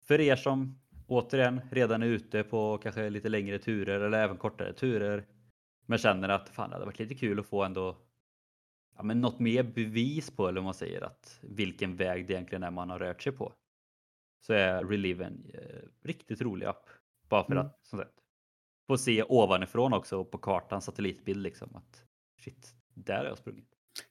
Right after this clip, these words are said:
Speaker 2: Ja, och sen gör den väl lite samma som de andra apparna, att den visar hur långt man har tagit sig, hur snabbt
Speaker 1: Ja.
Speaker 2: det har gått, eh,
Speaker 1: Ja,
Speaker 2: med
Speaker 1: de
Speaker 2: sådär medelhastighet och sånt och, eller?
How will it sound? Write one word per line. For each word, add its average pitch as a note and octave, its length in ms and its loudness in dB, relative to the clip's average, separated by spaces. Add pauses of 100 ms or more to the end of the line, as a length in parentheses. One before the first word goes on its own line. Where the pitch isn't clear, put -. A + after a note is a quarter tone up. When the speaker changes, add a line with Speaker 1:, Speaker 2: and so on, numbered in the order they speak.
Speaker 2:
Ja, B2 160 10
och B2+ 240 -2
sen B2+ 220 10
gör A#2 180 12
den A2 160 10
väl A2+ 140 8
lite A2+ 240 6
samma G#2 440 4
som G#2 220 0
de G#2 160 2
andra G#2 240 2
apparna, - 360 -4
att - 140 -6
den A2+ 180 0
visar G#2 580 2
hur A#2 160 8
långt G#2 280 0
man D2 100 -4
har - 80 -4
tagit - 220 -6
sig, - 380 -2 (500)
hur A#2 120 -2
snabbt A2+ 260 2
Speaker 1:
Ja. - 60 -2
Speaker 2:
det B2 100 2
har B2+ 100 2
gått, - 680 -2
eh, B2+ 80 -4
Speaker 1:
Ja, - 360 -2 (760)
Speaker 2:
med A#2 120 4
Speaker 1:
de A2 100 8
Speaker 2:
sådär A2 280 8
medelhastighet A2 920 10
och A2+ 80 2
sånt A2 260 2
och, - 320 0
eller? G#2+ 520 0